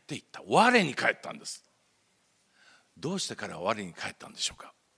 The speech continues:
豚を飼ったから、お腹が空いたから、心が渇いたから、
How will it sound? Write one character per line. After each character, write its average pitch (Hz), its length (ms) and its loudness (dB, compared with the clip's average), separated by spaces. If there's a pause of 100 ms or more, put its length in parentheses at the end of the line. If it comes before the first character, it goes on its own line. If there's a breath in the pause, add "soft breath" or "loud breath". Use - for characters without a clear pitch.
(1120)
豚 120 180 -2
を 175 60 -2
飼 147 120 -12
っ - 40 -20
た - 100 -20
か - 80 -16
ら、 - 100 -18 (1000)
お 131 80 0
腹 202 160 2
が 185 80 0
空 151 180 -2
い 127 60 -6
た 110 80 -4
か - 100 -10
ら、 - 100 -16 (340 loud breath)
心 208 300 2
が 143 120 2
渇 180 260 0
い 151 60 -6
た - 80 -8
か - 100 -12
ら、 - 120 -16